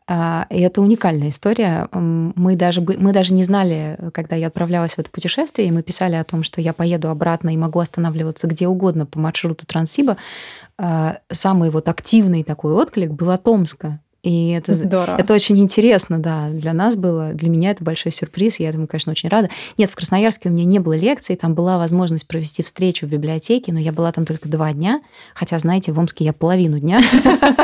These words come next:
Speaker 2: Да,
Speaker 1: Вот я
Speaker 2: ничего не мешает тебе <laughs> активничать.
Speaker 1: Да. В общем, нет, Красноярск был на походить и посмотреть красоты. Мне невероятно понравилось. Природа там, конечно, просто шик.
Speaker 2: Скажи, о чём ты будешь сегодня рассказывать, э, амичам?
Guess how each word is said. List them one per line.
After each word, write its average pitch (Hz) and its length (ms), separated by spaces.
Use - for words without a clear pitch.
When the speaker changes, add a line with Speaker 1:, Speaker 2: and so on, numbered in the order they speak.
Speaker 2:
Да, 247 360
Speaker 1:
Вот - 20
я 285 80
Speaker 2:
ничего 269 360
не 269 120
мешает 247 440
тебе 240 160
<laughs> 247 340
активничать. 262 680
Speaker 1:
Да. 175 380
В 196 40
общем, 277 260
нет, 226 180
Красноярск 196 540
был 220 280
на 185 560
походить 175 400
и - 20
посмотреть 165 480
красоты. 156 760
Мне 170 200
невероятно 165 400
понравилось. 143 540
Природа 160 360
там, 160 160
конечно, 156 440
просто - 340
шик. - 180
Speaker 2:
Скажи, 247 280
о 269 80
чём 254 220
ты 196 100
будешь 196 260
сегодня 190 300
рассказывать, 180 640
э, 180 500
амичам? 240 460